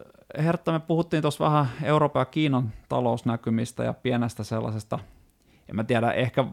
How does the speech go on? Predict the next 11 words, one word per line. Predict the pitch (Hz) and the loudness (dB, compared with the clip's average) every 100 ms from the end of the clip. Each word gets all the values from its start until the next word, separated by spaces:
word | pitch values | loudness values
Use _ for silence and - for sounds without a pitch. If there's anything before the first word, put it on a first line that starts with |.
| 82 | 0
voi | 135 131 | 4 4
sanoa, | 135 135 131 | 4 2 2
että | 127 | 2
myönteisestä | 135 139 135 135 135 - | 2 2 2 0 0 0
vireestä, | 135 127 123 - | 2 4 2 2
mut | 123 120 | 0 0
kuitenkin, | 127 123 120 123 120 117 - - - - | -2 0 0 0 -2 -4 -10 -10 -10 -6
kyllähän | 120 117 113 | -2 0 0
tässä | 120 - 113 | -2 0 0
aika | 113 | 2
moni | 120 117 117 | 2 2 2